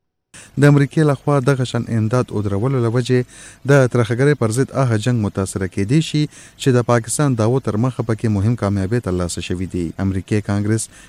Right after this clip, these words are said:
نیشنل ډیفنس اترایزیشن اکټ تر مخه پاکستان ته څلور نیم سوه میلیونه یا پنځه څلوېښت کروړه ډالرو امداد ودرولو تجویز کړی دی. او وجه یې دا ښودلې ده چې پاکستان ځمکه اوس هم ترهګر شبکې استعمالوي.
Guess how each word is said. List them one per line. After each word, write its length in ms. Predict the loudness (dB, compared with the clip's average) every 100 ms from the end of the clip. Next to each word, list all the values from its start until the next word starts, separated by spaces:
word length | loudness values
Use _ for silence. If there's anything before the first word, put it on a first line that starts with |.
| _
نیشنل 420 | 0 0 0 -2 0
ډیفنس 380 | 0 -2 -2
اترایزیشن 760 | -6 -4 -2 0 -2 -2 -2 -4 -6 _ _
اکټ 280 | -2 -2 _
تر 100 | -2
مخه 260 | 0 -2 -2
پاکستان 540 | -2 -2 -4 -4 -4
ته 200 | -2 -2
څلور 380 | -2 -2 -2 0
نیم 180 | 0 0
سوه 280 | -2 -2 -2
میلیونه 500 | 0 0 0 -2 -4 -12 -20 -2
یا 100 | 2
پنځه 300 | 2 2 0
څلوېښت 460 | -2 -4 -2 -2 -2
کروړه 340 | -2 0 0
ډالرو 320 | 0 0 0 -2
امداد 340 | -2 -2 -2 -4
ودرولو 420 | -4 -2 -2 -2
تجویز 380 | -4 -4 -6 -4
کړی 240 | -4 -2
دی. 100 | -4 -8 -14 -20 -10 -2
او 100 | 2
وجه 240 | 2 0
یې 60 | -2
دا 120 | -2
ښودلې 360 | -2 -2 0 2
ده 180 | 0 0 -6 _ -2
چې 120 | 0
پاکستان 480 | 0 -2 -2 -2 0
ځمکه 300 | -2 -2 -2
اوس 260 | -2 -2 -2
هم 100 | 0
ترهګر 420 | -2 -2 -2 -4
شبکې 400 | -2 -4 -2 -4
استعمالوي. 640 | -6 -6 -4 -4 -6